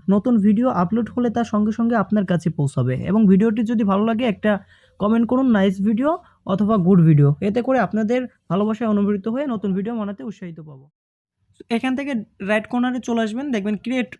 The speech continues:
নাও।" "ক্রিয়েট নাও" অপশানে ক্লিক করবেন, সেকেন্ড পার্টে নিয়ে চলে আসবে। এখানে দুই ধরনের অ্যাকাউন্ট খোলার অপশন দিবে, একটা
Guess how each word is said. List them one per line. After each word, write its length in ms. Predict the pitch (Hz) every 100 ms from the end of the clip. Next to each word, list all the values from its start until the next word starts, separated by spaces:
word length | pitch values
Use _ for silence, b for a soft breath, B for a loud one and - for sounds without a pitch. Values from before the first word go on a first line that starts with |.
| _
নাও।" 320 | 185 190 143 131
"ক্রিয়েট 340 | - 233 240
নাও" 220 | 254 254
অপশানে 280 | 240 - 240
ক্লিক 220 | 240 180
করবেন, 420 | 175 175 180 262 311
সেকেন্ড 360 | - 190 214 208
পার্টে 320 | 220 208 226
নিয়ে 200 | 220 220
চলে 240 | 226 220
আসবে। 200 | 220 254
এখানে 260 | 277 220 214
দুই 160 | 202
ধরনের 220 | 214 233 240
অ্যাকাউন্ট 340 | 214 220 214
খোলার 280 | 226 214 208
অপশন 300 | 196 220 214
দিবে, 160 | 226 285
একটা 320 | 226 208